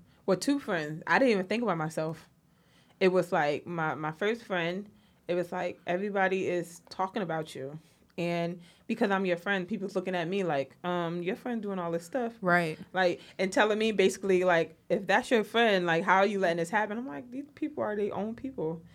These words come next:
Speaker 1: Like, I'm not with them." <laughs>
Speaker 2: That's my next point. So you have to, like, think about your responsibility in this
Speaker 1: Yeah.
Speaker 2: situation. Like, is it your place to do this? Is it really your business?
Speaker 1: Right.
Speaker 2: And a lot of
Speaker 1: Especially if the
Speaker 2: people
Speaker 1: person's not even,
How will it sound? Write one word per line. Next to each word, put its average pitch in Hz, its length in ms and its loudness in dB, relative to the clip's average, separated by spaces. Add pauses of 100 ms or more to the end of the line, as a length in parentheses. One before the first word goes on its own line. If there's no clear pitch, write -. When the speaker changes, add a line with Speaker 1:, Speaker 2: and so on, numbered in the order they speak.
(280)
Speaker 1:
Like, 190 160 0
I'm 208 140 2
not 214 220 0
with 302 160 2
them." 247 200 -4 (160)
<laughs> - 0 - (140)
Speaker 2:
That's 254 240 12
my 240 100 10
next 226 260 6
point. 147 240 0
So - 80 2
you 202 100 8
have 220 100 6
to, 214 120 0
like, 180 180 6
think 214 180 4
about 208 220 6
your 180 140 4
responsibility 151 840 2
in 147 240 -2
this 131 140 -2
Speaker 1:
Yeah. 165 160 4
Speaker 2:
situation. 151 440 2
Like, 147 160 -4
is 226 140 12
it 240 60 8
your 220 180 8
place 175 380 4
to 185 100 -4
do 170 160 -2
this? 196 240 -2
Is 180 140 -4
it 165 100 -6
really 180 180 -2
your 170 180 -2
business? 180 800 -2
Speaker 1:
Right. 190 520 4
Speaker 2:
And 220 120 6
a 220 40 6
lot - 160 12
of 339 120 8
Speaker 1:
Especially 339 120 8
if 240 120 6
the 262 80 10
Speaker 2:
people - 100 2
Speaker 1:
person's 254 340 4
not 226 160 4
even, 202 220 -2